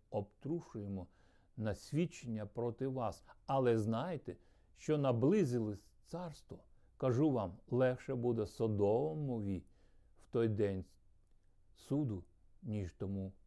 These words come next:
місту». Я зараз звертаюся до Старого Заповіту. Пам'ятаєте, коли б-, пав Єрихон, наступне місто Гай, і вони могли,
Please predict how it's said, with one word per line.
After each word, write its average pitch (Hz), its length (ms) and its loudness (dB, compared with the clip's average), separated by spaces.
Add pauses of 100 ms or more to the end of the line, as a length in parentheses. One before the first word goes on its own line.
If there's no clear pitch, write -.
(340)
місту». 107 480 -6 (1300)
Я 104 240 0
зараз 139 360 -2
звертаюся 127 580 -4
до 120 140 -8
Старого 123 440 -2
Заповіту. 120 480 -6
Пам'ятаєте, 120 680 -6
коли 123 280 -2
б-, 104 200 -4 (100)
пав 123 360 0
Єрихон, 131 600 -2
наступне 131 720 -4 (420)
місто 131 580 2
Гай, 127 440 -2 (680)
і 110 140 0
вони 98 240 0
могли, 104 680 -2